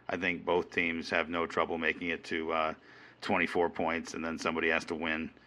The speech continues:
So, uh, you know, a fifty, fifty-one, fifty and a half point over under. I'm taking the over there. Um, and then if they're giving Philadelphia two points, um, even if they win in a squeaker,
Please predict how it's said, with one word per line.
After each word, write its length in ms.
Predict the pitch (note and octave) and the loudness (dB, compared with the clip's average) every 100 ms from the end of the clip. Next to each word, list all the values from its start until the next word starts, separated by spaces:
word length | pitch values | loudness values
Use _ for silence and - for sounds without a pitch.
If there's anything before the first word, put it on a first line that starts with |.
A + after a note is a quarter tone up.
| - - - - | -20 -20 -20 -14
So, 340 | - F2 E2 | 0 2 4
uh, 340 | D#2+ D#2 D2+ D2 - - | 6 6 6 0 -8 -10
you 100 | E2+ | -6
know, 220 | D2 D2 - - - - | -4 -4 -8 -20 -20 -6
a 140 | - D#2 | -2 0
fifty, 400 | F2+ - E2 - - - - - - | 0 0 -2 -4 -10 -20 -20 -20 -4
fifty-one, 680 | F#2 - D#2+ E2 D#2+ D#2+ D2+ | -4 0 -2 2 2 0 -4
fifty 280 | - E2+ D#2+ | -4 -2 0
and 80 | |
a 40 | D#2 | 2
half 260 | E2+ D#2 | 2 0
point 260 | - E2 E2 | 0 -4 -2
over 280 | E2+ D#2+ E2 | -2 -2 0
under. 340 | D#2+ D#2+ D2+ | 0 0 0
I'm 120 | E2 E2 | -2 2
taking 280 | E2+ F2+ D#2+ | 0 0 -4
the 100 | D#2 | -2
over 260 | D#2 E2 | 0 -2
there. 320 | D#2+ D#2+ D#2 - - - - - - - | 0 0 0 -4 -18 -20 -20 -20 -8 2
Um, 480 | E2+ D2 D2 D2 - - - - - - - | 4 4 2 -4 -8 -18 -20 -20 -20 -18 -4
and 180 | E2+ E2+ | -2 0
then 140 | E2 | 0
if 140 | E2 | 0
they're 100 | - D#2+ | 0 -2
giving 440 | D#2+ G#2+ G2 F2+ | 4 2 4 -2
Philadelphia 640 | F#2 G2 F2+ F2 F2 F#2 | 0 2 4 2 0 -2
two 200 | E2 F#2 | -4 -6
points, 560 | D#2 F#2 E2+ D#2+ - - - - - - - E2+ | -6 -2 -2 -2 -6 -16 -20 -20 -20 -20 -16 -6
um, 560 | D#2+ D#2+ D#2 D2 D2+ D2 - - | 2 4 4 2 -4 -10 -12 -2
even 220 | F2 F2 | -2 0
if 160 | E2+ | -2
they 160 | - E2 | 2 2
win 360 | D#2 E2+ F2 E2 | 2 0 0 0
in 120 | D2+ | -4
a 60 | |
squeaker, 580 | C#2 - F#2+ F2+ E2+ D2+ | -6 -2 -2 0 0 -2